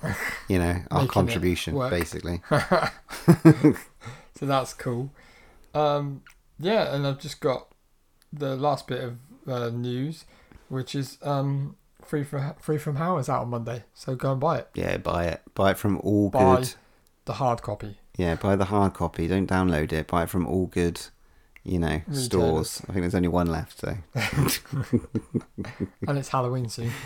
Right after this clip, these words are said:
Speaker 1: <laughs>
Speaker 2: Yeah.
Speaker 1: You got any news?
Speaker 2: Uh, well, that is a bloody load of good news. I've only got one bit of news, yeah?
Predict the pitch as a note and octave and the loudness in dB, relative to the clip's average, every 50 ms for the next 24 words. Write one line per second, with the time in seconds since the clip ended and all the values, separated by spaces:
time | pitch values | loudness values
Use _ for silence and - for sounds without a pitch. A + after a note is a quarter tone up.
0 | B2+ A#2 - - - C3+ A#2+ F#3+ F3+ - - - A#2 F#2+ F#2 F#2 F2+ F2 E2 F2 | -14 -16 -12 -4 2 4 6 8 8 6 4 2 0 2 4 4 4 4 2 0
1 | - - - - - - - D3 D3 F3+ F3 F3 F#3 F#3 G3+ B3 A#3+ - - _ | -2 -8 -14 -18 -16 -12 -6 -2 0 2 2 2 2 2 2 0 -2 -6 -2 _
2 | - A#2+ - C#3 C3+ A#2 A#2+ A#2 G#2 F#2 F2+ F2 - - - - _ _ _ _ | 8 8 10 10 12 12 12 12 12 12 10 6 2 -4 -12 -20 _ _ _ _
3 | _ _ _ _ _ _ - - - - G#2+ F2 E2+ F2+ F#2 F#2 E2+ - - G#2+ | _ _ _ _ _ _ -18 -2 4 6 8 8 8 6 4 2 0 0 4 6
4 | G#2 G2+ F#2+ G2 F#2+ F#2 F#2 F#2 F2+ E2+ - F#2+ F#2 F2+ F#2 F#2+ F2+ F2 - G2+ | 6 6 8 6 6 6 6 6 4 4 2 4 4 4 4 4 4 4 4 4
5 | A2 A#2 A#2+ A2+ A2 G#2 G#2 F#2+ E2+ G2 F#2+ G#2+ A2 G#2+ G#2+ G#2 F#2+ G#2+ - C#2 | 4 6 6 6 6 6 4 4 2 4 4 4 4 6 4 4 4 2 2 2
6 | G2+ G#2+ A2 G#2+ F#2 E2+ - - - - - - - - - - F#2+ G#2 A2+ | 2 2 2 2 2 2 0 -4 -10 -16 -18 -18 -12 -8 -4 -2 -2 -2 -2